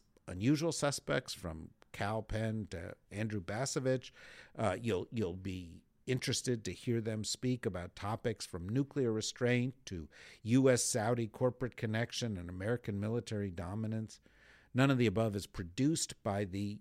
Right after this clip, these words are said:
Eurasia Group Foundation, a nonprofit founded by Ian Bremmer and dedicated to bringing non-traditional voices into the foreign policy conversation. It's what we try to do here at Deep State Radio. Uh,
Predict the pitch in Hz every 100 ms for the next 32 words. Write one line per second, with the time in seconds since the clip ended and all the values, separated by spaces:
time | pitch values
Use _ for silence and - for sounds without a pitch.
0 | - 123 151 185 - 101 82 - 92 85
1 | 90 - 82 82 90 98 110 - 92 92
2 | 107 104 - - - - - 107 113 113
3 | 98 98 92 104 101 87 87 110 127 127
4 | 127 - 95 87 117 135 - 117 107 92
5 | 90 104 107 104 98 95 95 117 123 -
6 | 98 110 - 107 92 104 - 98 98 107
7 | 101 95 104 95 95 101 95 101 98 98
8 | 95 92 104 113 - - - - - -
9 | - - 107 113 107 - 113 104 90 101
10 | 92 92 87 90 92 - 92 - 92 127
11 | 131 143 131 - - _ _ - 101 92